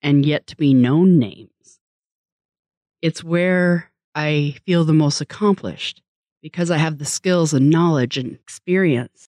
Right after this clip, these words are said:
to really help you and give you advice and coach you so that you can succeed and become a known name. After seeing many of my P R clients struggle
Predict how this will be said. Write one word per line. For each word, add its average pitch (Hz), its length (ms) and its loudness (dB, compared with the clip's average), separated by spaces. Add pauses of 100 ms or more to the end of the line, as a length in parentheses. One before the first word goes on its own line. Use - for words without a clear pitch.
to 165 140 -4
really 160 460 2
help 165 340 -4
you 104 240 -8 (880)
and 151 160 0
give 151 140 0
you 151 120 2
advice 131 760 -8 (180)
and 143 160 -8
coach - 500 -2
you 113 220 -6 (800)
so 170 220 -4
that 147 240 -2
you 175 180 2
can 156 240 0
succeed - 720 -6 (380)
and 147 120 -2
become 165 360 0
a 180 80 2
known 123 340 -4
name. - 320 -20 (1500)
After 226 240 -6
seeing 226 320 2
many 170 260 2
of 190 60 4
my 190 140 2
P 156 220 -6
R 143 100 -2
clients 156 380 -6
struggle 131 500 -8